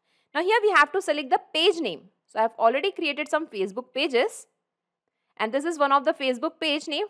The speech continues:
Fit Body Gym. So I want all my blogger posts to be shared on this particular page name, Fit Body Gym.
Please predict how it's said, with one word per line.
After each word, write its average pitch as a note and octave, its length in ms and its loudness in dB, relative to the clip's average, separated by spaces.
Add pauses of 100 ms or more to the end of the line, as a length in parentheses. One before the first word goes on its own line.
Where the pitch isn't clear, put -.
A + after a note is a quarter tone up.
(160)
Fit F#4+ 220 2
Body C#4 300 6
Gym. F#3+ 320 -4 (500)
So - 160 0
I D4+ 180 8
want G4 300 6
all C4+ 180 8
my G4 180 6
blogger A#3+ 380 8 (100)
posts E4+ 400 4
to E4 100 -4
be F#4+ 100 4
shared C4 280 2
on D4+ 180 2
this D#4 140 -4
particular C#4 340 -2
page B3 300 -8
name, C4+ 220 -6
Fit E4+ 320 -2
Body A3+ 240 6
Gym. F3+ 240 -10